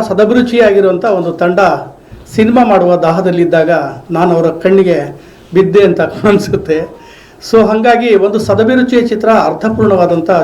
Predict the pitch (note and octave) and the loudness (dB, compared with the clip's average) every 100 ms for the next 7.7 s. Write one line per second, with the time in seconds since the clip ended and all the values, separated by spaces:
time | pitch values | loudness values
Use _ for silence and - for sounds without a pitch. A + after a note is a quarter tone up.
0 | - F#3+ F3+ F3 E3+ D3+ D3+ E3 F#3+ F#3 | -2 -6 0 0 0 -2 -2 0 0 -2
1 | - D#3 D3+ D3+ - E3 E3+ - - - | -4 -6 -6 -6 -6 -4 -4 -6 -20 -2
2 | F3+ F#3+ G3 G3 F3 D#3 D3+ A3 A3 F#3+ | 2 4 2 2 -2 -4 -4 -4 -2 -4
3 | D3+ D#3 D#3 D3 C#3+ D#3+ D#3+ D#3+ D#3 D#3+ | -4 -6 -6 -6 -6 -8 -8 -8 -6 -6
4 | C#3+ - - - - - - D#3+ D#3+ D#3+ | -8 -10 -20 -20 -20 -12 -4 0 0 0
5 | E3+ E3 F#3+ G3 - F3+ D#3 E3+ F3 D3+ | -2 0 -2 -2 -2 -2 0 0 0 -2
6 | D3 - - - - E3+ E3 F3+ G3 G#3+ | -4 -10 -14 -20 -8 -2 0 0 2 2
7 | G#3 G3 A3 D3 C#3+ G#3 | 2 2 0 0 -4 -10